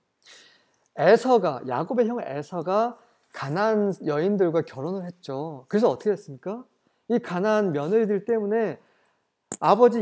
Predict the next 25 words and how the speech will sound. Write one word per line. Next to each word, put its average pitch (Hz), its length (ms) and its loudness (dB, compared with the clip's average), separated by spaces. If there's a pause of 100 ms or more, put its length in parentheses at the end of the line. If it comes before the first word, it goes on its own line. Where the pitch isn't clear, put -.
(100)
이삭이 226 320 -2
얼마나 240 400 0
힘들었어요. 226 520 -4
이삭과 208 420 -4
리브가 196 400 0
너무 220 280 0
힘들어서 160 920 -4 (220)
리브가가 185 500 0
그랬잖아. 147 340 -10
"아, 139 160 -14 (520)
만약에 185 300 2
야곱마저 214 760 4
가난한 175 540 -4
여인과 165 380 -2
결혼하면 160 680 -8 (160)
더 147 120 -4
이상 175 200 -4
저는 143 220 -8
살 214 260 2 (200)
그런 170 140 -4
소망이 269 300 -8
없습니다." 185 400 -6
이렇게 170 260 -4
해서 151 160 -6
야곱이 143 340 -6